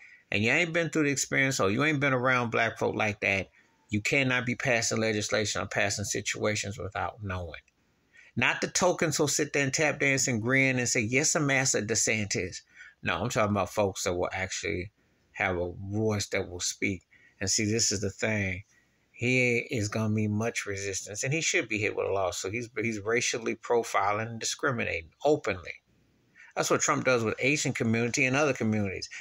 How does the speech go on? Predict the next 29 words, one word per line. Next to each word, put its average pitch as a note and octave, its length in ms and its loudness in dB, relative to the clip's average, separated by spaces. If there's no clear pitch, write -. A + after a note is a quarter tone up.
The A#2 80 0
difference C3+ 520 2
is, C3+ 240 2
is G#2+ 120 0
that A2 220 0
Trump C3 380 0
got A#2 240 4
a - 180 -2
pulpit C#3 640 0
where B2+ 140 2
they B2+ 120 4
allow A2 460 2
a - 80 0
pass. - 720 -4
They D3 80 2
allow F#3 280 4
you G#3 140 2
to C#3 60 0
be A2+ 120 0
racist A2 420 0
in G#2+ 80 0
America A2 540 0
if D#3 300 0
you B2 120 0
know B2 200 2
how A2 260 0
to G#2 160 -6
play A2+ 320 0
it G#2+ 220 -2